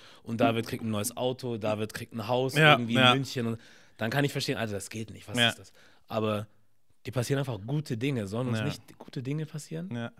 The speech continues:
Speaker 1: So?
Speaker 2: Das ist die Frage.
Speaker 1: Das ist
Speaker 2: Wenn du
Speaker 1: schon
Speaker 2: mich
Speaker 1: krass.
Speaker 2: fragst, auf jeden Fall, aber so sieht's nicht jeder.
Speaker 1: Und wenn's dann vor allem auch Leute sind, die man dann kennt, ne, oder als Freunde sieht oder was auch immer,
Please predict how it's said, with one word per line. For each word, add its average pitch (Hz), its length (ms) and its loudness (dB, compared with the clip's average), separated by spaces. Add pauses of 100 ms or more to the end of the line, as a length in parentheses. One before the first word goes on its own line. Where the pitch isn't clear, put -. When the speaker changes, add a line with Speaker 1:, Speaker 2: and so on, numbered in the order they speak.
(160)
Speaker 1:
So? 151 300 -14 (680)
Speaker 2:
Das - 160 -20
ist 110 140 -16
die 110 100 -8
Frage. 113 320 -8
Speaker 1:
Das 104 100 -6
ist 113 60 -4
Speaker 2:
Wenn 117 80 -2
du 113 40 2
Speaker 1:
schon - 40 2
Speaker 2:
mich 131 120 2
Speaker 1:
krass. 143 80 -4
Speaker 2:
fragst, 135 280 -2
auf 131 120 -4
jeden 131 180 -4
Fall, 131 200 -4
aber 101 280 -6
so 107 100 -10
sieht's 110 300 -10 (160)
nicht 117 240 -2
jeder. 110 420 -4 (140)
Speaker 1:
Und 107 100 -6
wenn's 147 140 0
dann 151 140 0
vor - 180 -2
allem 127 200 0
auch 110 200 -4
Leute 127 340 2
sind, 117 160 -4
die 113 80 -2
man 107 160 -2
dann 101 220 -8
kennt, 139 280 -10
ne, 139 200 -10
oder 117 140 -8
als 101 120 -10
Freunde 123 400 -2
sieht 117 240 -6
oder 104 160 -8
was 110 180 -10
auch 107 100 -16
immer, 120 300 -10